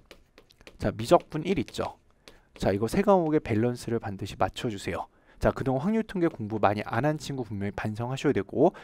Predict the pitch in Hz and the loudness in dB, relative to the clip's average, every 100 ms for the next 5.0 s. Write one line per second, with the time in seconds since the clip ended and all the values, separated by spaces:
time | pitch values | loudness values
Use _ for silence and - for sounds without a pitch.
0 | - - - 247 - - 190 185 - 123 | -18 -2 6 6 6 -2 0 0 -2 -4
1 | 135 131 131 127 147 143 110 98 120 113 | -2 -2 -4 -2 -2 2 2 0 -2 -2
2 | 110 - - 117 107 - - 104 147 226 | -6 -8 -8 -6 -6 -10 -4 4 8 6
3 | - - 123 165 - 170 202 214 196 170 | 4 -6 0 2 0 -2 2 6 6 4
4 | 175 165 160 101 104 123 - 107 135 | -2 -4 -2 -2 -2 -2 -2 2 4